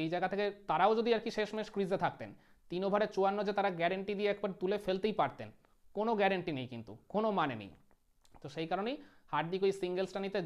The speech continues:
মানে রিফিউজ করেছেন ঠিকই, যেটা আমার মনে হয় তার করাটা উচিত হয়নি, কারণ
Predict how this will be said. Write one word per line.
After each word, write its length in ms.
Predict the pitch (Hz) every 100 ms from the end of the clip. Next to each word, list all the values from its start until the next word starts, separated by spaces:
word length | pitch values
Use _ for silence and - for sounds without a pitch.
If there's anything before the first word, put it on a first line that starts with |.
| 147 151
মানে 120 | 143 160
রিফিউজ 260 | 180 196 -
করেছেন 260 | 196 208 214
ঠিকই, 220 | 214 214 330 - - 147
যেটা 140 | 185 226
আমার 140 | 240 226
মনে 100 | 233
হয় 120 | 247 240
তার 140 | 208 208
করাটা 240 | 208 208 233 208
উচিত 160 | 233 214
হয়নি, 200 | 175 190 302 -
কারণ 140 | 180